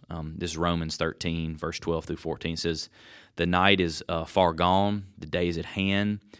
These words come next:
So then let us cast off the works of darkness and put on the armor of light." Let us walk properly as in the daytime, not in orgies or drunkenness, not in sexual morality or sensuality, not in quarreling or jealousy, but put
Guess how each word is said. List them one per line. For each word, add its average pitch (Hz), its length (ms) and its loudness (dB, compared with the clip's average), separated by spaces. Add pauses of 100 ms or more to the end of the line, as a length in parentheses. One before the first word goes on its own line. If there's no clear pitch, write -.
(160)
So - 120 -4
then 85 140 0
let 85 120 0
us 82 100 -4
cast 92 360 0
off 90 180 4
the 82 80 0
works 87 320 0
of 80 140 -8
darkness 92 500 2
and - 120 -6
put 98 180 -2
on 95 120 2
the 82 160 -2
armor 98 360 2
of 87 180 -6
light." 90 420 -2 (540)
Let 90 100 0
us - 180 -2
walk 95 600 4
properly 113 720 2
as 90 180 0
in 87 80 -2
the 85 80 -2
daytime, 92 680 2
not 87 220 2
in 80 200 -4
orgies 92 680 2
or - 160 -6
drunkenness, 90 600 -2
not 85 220 -2
in 82 60 -6
sexual - 340 -2
morality 87 520 0
or 78 140 -4
sensuality, 85 800 -2 (280)
not 85 160 0
in 82 60 -4
quarreling 92 540 0
or 85 80 -4
jealousy, 85 580 -4 (260)
but - 200 -6
put - 280 0